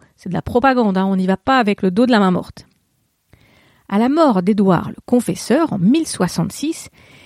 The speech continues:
il n'y a pas d'héritier direct pour le trône. Et du coup, trois candidats se présentent. Le roi norvégien Harald Hardrada, Guillaume, duc de Normandie, et le beau-frère d'Édouard, Harold Godwinson.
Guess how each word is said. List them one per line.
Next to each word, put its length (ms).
il 240
n'y 80
a 60
pas 180
d'héritier 440
direct 500
pour 160
le 80
trône. 360
Et 80
du 100
coup, 240
trois 240
candidats 400
se 160
présentent. 600
Le 160
roi 420
norvégien 760
Harald 480
Hardrada, 520
Guillaume, 600
duc 240
de 180
Normandie, 500
et 100
le 100
beau-frère 640
d'Édouard, 680
Harold 500
Godwinson. 560